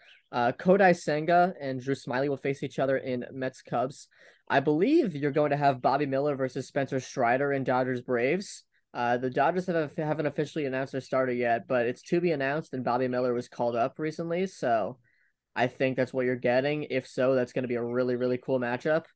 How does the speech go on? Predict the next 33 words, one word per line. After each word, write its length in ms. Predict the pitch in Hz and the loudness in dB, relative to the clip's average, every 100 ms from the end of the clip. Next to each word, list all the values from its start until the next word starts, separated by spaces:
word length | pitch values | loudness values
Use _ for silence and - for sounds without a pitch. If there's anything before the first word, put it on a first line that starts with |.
| _ _ - _ _ | _ _ -20 _ _
Um, 600 | 123 120 113 110 104 71 _ _ _ _ _ _ _ _ _ 147 | 0 2 0 -2 -8 -14 _ _ _ _ _ _ _ _ _ -4
you're 180 | 143 | 0
gonna 140 | 143 143 | 2 2
have 100 | 127 | 2
Yuri 260 | 135 170 | 4 4
Perez 560 | 165 165 143 143 147 - | 4 0 2 2 2 -4
facing 720 | - 139 - 147 131 131 131 | -4 -4 -2 -2 0 -2 -4
the 440 | 131 127 123 117 123 - _ - | -2 0 2 0 -6 -18 _ 2
Rockies 500 | 143 135 143 139 127 | 4 4 2 -2 -2
for 180 | 139 131 | 0 0
the 80 | 127 | 2
Marlins 500 | 139 160 160 151 - | 4 6 4 2 -2
in 140 | 165 156 | -6 -2
Coors, 520 | 170 160 156 151 - - 165 - | 4 4 4 0 -14 -20 -20 0
Brian 360 | 147 160 156 | 4 4 4
Bello 280 | 131 143 147 | 4 4 4
facing 460 | 139 139 139 147 135 | 4 0 0 -6 -4
the 320 | 135 131 127 - | -2 -2 -2 -4
Angels 360 | 143 143 147 139 | -4 -2 -2 -4
for 120 | 135 | -4
the 80 | 127 | 0
Red 200 | 131 131 | 0 0
Sox 320 | 139 131 - | -2 -2 -2
in 140 | 123 | -2
Anaheim, 580 | 127 131 135 135 135 135 - _ _ - | -2 -2 -2 -2 -2 -4 -10 _ _ -4
and 320 | 131 127 127 - | 0 2 0 -2
matchup 420 | 156 196 - 196 | 0 0 2 2
of 200 | - 143 | 2 0
the 80 | 143 | 0
night 400 | 127 131 135 143 | 2 2 2 2
go-, 360 | 139 135 131 160 - | 2 4 4 0 -4
comes 240 | 143 131 | -4 -2
from, 400 | - 139 127 | -2 0 0